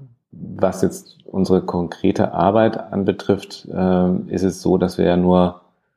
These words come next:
also wir hatten eine Studie, wo wir wirklich tatsächlich in die Clubs reingegangen sind und in den Clubs befragt haben. Ähm,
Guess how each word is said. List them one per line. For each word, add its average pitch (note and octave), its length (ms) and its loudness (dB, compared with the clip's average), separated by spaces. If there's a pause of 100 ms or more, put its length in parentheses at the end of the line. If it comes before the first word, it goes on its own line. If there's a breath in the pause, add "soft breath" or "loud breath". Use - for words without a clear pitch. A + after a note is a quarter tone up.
(420)
also F2 140 -2
wir E2+ 80 0
hatten - 180 -6
eine G#2+ 300 2
Studie, F#2+ 280 2
wo F2 160 0
wir F2 140 0
wirklich F#2 380 -2
tatsächlich F2+ 500 -4
in F#2 140 -2
die F2 120 -4
Clubs - 520 -6 (120)
reingegangen F#2+ 1000 2
sind G2 360 0
und F#2 460 -2 (300)
in B2+ 200 4
den G2 200 2
Clubs - 260 -4
befragt - 580 -4
haben. A2+ 380 -4 (1120)
Ähm, F2+ 520 2